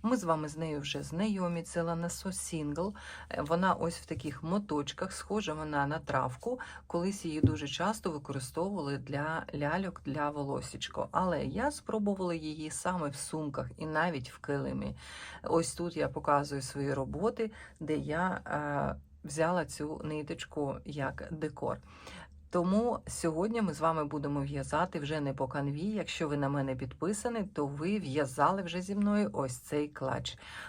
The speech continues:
Сьогодні ми будемо в'язати шопер. Для того, щоб працювати з цією ниткою, нам, е, треба буде взяти якийсь ущільнювач. У якості ущільнення можна брати будь-яку ниточку, ну, наприклад,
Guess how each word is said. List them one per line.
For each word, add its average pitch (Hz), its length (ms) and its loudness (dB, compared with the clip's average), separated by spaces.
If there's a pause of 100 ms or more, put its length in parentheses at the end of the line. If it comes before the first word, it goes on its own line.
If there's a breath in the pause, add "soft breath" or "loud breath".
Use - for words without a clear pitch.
Сьогодні 147 440 0
ми 185 100 2
будемо 214 360 2
в'язати 135 680 -2 (180)
шопер. - 520 -8 (460 loud breath)
Для 175 160 2
того, 180 240 2
щоб 151 240 -4
працювати 135 840 2
з 139 460 0
цією 139 440 -2
ниткою, 208 400 2
нам, 202 300 2 (120)
е, 143 340 2
треба 185 300 4
буде 156 360 -2
взяти 143 420 2
якийсь 131 500 -4
ущільнювач. - 800 -2 (360 loud breath)
У - 160 -4
якості 214 520 4
ущільнення 190 720 2
можна 180 400 2
брати 165 400 2
будь-яку 139 560 -4
ниточку, 196 560 -2
ну, 240 160 0
наприклад, 135 640 -2